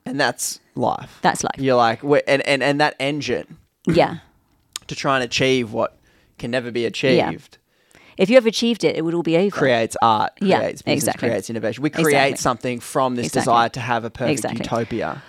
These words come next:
Speaker 2: But the trouble is, if you religiously believe in it, as in, like, "If only I got this, then da da da da,"
Speaker 1: Yes.
Speaker 2: you, A, you hold yourself hostage in the present.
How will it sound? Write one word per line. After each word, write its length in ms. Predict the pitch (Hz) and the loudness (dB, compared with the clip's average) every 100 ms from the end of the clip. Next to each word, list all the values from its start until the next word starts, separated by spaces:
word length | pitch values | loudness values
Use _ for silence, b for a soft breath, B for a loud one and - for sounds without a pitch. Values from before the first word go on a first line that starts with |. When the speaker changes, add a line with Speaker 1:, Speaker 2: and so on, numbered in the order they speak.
| _ _ | _ _
Speaker 2:
But 160 | 214 | 2
the 80 | 208 | 2
trouble 460 | - - 254 247 233 | -2 2 4 6 6
is, 300 | 170 160 - | 4 2 0
if 240 | - 226 - | 2 2 2
you 140 | 269 | 0
religiously 720 | 240 202 196 196 180 - 160 | 2 4 6 4 4 0 0
believe 320 | 160 156 156 - | 2 2 2 0
in 100 | - | -6
it, 260 | - - - _ _ | -8 -10 -16 _ _
as 160 | 170 170 | 4 4
in, 160 | 156 | 2
like, 320 | 151 143 - b b b b _ _ | 2 0 -4 b b b b _ _
"If 240 | 233 220 - | 6 6 6
only 460 | 214 214 196 170 | 4 4 2 2
I 100 | 156 151 | 2 2
got 260 | 147 - | -4 -2
this, 260 | 151 143 - | -2 -2 -2
then 540 | 165 170 160 147 147 | 2 4 4 4 0
da 100 | 147 | 0
da 80 | 135 | 2
da 180 | 123 82 | 2 2
da," 80 | 139 | 0
Speaker 1:
Yes. 120 | - - - | 0 -8 -2
Speaker 2:
you, 220 | 185 190 - | -2 -2 4
A, 120 | 214 | 4
you 240 | 254 262 208 | 6 2 4
hold 220 | 208 190 | 4 4
yourself 340 | 170 156 - | 0 0 -2
hostage 360 | - 170 - 147 | -8 -6 -6 -6
in 60 | |
the 80 | 147 | -6
present. 600 | - 139 - - - - | -4 -4 -4 -10 -12 -18